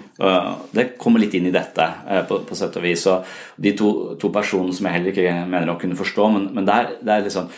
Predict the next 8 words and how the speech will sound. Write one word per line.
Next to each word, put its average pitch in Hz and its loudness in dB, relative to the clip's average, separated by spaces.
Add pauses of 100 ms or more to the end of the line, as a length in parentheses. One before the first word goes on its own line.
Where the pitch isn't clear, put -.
Sokrates 113 0 (160)
og 101 4
Aristoteles 95 -2 (580)
fire 98 2
hundre 92 2
år 95 4
før, 92 2
eh, 90 2